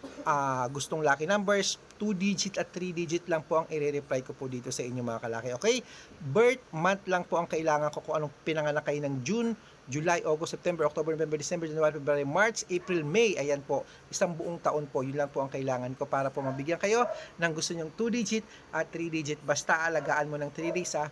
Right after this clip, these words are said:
Kasi yung iba, binigyan ko, lumabas, hindi pala tinayaan. Nakakahinayang po, mga kalaki. Pero ganun pa man, sabi ko nga, ah,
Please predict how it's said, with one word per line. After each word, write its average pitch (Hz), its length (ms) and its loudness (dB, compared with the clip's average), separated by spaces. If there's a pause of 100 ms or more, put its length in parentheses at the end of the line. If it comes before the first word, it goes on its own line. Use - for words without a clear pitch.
(420)
Kasi 233 240 0
yung 269 80 0
iba, 226 400 4 (400)
binigyan 196 560 2
ko, 202 320 2 (320)
lumabas, 180 720 2 (160)
hindi 180 240 0
pala 160 240 2
tinayaan. 139 560 0 (400)
Nakakahinayang 151 800 0
po, 123 80 -6
mga 117 160 -2
kalaki. 113 320 -4
Pero 143 240 -2
ganun 202 320 -2
pa 277 80 6
man, 214 240 0 (320)
sabi 190 320 0
ko 220 160 0
nga, 170 160 2 (720)
ah, 127 400 0